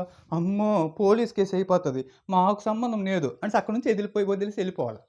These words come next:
హ, వాళ్ళు అక్కడే సావాలి, అది కదా రూలు. మరి ఆయన ఏట్రా పది నిమిషాల్లో ఫోన్ చేస్తే చాలు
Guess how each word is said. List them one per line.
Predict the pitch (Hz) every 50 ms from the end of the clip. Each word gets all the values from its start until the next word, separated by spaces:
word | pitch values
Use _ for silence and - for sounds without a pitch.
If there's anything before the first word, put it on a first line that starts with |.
| _ _ _ _ _ -
హ, | - - - - _ _ _ _ _ _
వాళ్ళు | 151 160 175 185 185 156 143 147 151 170 180 - _ _ -
అక్కడే | 147 135 131 - 170 196 240
సావాలి, | 240 - 160 156 160 165 143 120 120 - - _ _ _ _ -
అది | 151 185 233
కదా | 226 202 196 185 131 123 - _ _ _ _ _
రూలు. | 143 135 165 202 202 143 117 113 - _ _ _ _ _
మరి | 147 147 139
ఆయన | 139 175 214 233 220
ఏట్రా | 208 180 - 147 160 208 247 - _ _ _ _ _ _ _ -
పది | 165 180 180 202
నిమిషాల్లో | 208 214 226 220 254 233 196 160 135 139 - _ _ _ _ _
ఫోన్ | - 214 240 262 277 254 247 240
చేస్తే | 247 247 247 240 - 208
చాలు | 208 202 196 143